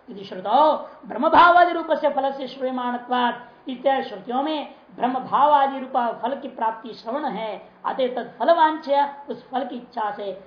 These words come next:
साक्ष्य अनुसरण प्रवर्तन युक्तम, साक्ष्य का अनुसरण में चिदाभास का प्रवृत्ति जो कहा गया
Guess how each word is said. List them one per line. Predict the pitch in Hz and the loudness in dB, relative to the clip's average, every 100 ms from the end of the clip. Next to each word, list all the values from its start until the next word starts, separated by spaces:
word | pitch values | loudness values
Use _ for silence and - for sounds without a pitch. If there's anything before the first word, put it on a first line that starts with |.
| _ | _
साक्ष्य | - 220 269 - - | -4 -4 -4 -6 -6
अनुसरण | 285 240 240 226 | -6 -4 -6 -6
प्रवर्तन | 208 202 208 | -8 -8 -10
युक्तम, | 185 202 - 277 269 - - | -14 -16 -2 0 0 -6 -20
साक्ष्य | - 262 294 - 320 | -6 -4 -4 -8 -10
का | 269 | -10
अनुसरण | 220 233 233 | -6 -8 -8
में | 226 - | -14 -14
चिदाभास | 220 208 190 269 320 | -12 -8 -2 -2 -2
का | |
प्रवृत्ति | 302 254 247 240 | -2 -4 -8 -10
जो | 240 | -8
कहा | 240 190 | -4 -4
गया | 190 190 - | -4 -6 -6